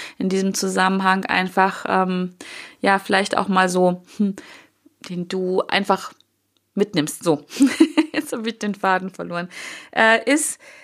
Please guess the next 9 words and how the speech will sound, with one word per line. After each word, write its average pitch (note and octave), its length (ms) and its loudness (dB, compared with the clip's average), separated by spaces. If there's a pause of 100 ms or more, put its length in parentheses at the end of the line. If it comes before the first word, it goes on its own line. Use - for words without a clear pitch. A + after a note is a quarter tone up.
(800)
dass, A3+ 440 4
ähm, A3+ 560 -2
das A3 220 -4
passt - 380 -4
so B3 80 0
zum A#3+ 320 -4
zweiten B3 340 0
Punkt G#3+ 240 -8
auch, G#3+ 320 0